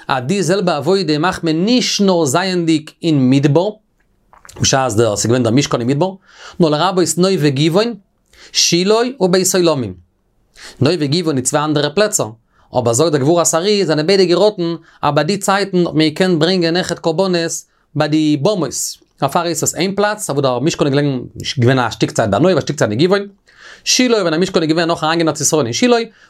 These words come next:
און בית עלמין, מיט בית המקדש, דארף מען נישט מאכן, די זעלבע עבודה פון סוהר המשתלח.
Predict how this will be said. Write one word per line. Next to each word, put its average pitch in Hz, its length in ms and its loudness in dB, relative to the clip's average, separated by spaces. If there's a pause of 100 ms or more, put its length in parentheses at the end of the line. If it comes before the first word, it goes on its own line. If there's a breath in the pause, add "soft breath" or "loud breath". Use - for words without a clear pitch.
(100)
און 165 100 2
בית 240 220 -2
עלמין, 247 320 0
מיט 196 80 0
בית 220 200 0
המקדש, 220 160 -2
דארף 180 120 0
מען 196 80 -2
נישט 202 120 -2
מאכן, 185 160 0
די 170 60 2
זעלבע 185 240 2
עבודה 170 380 0
פון 160 140 -6
סוהר 185 260 0
המשתלח. 147 560 -4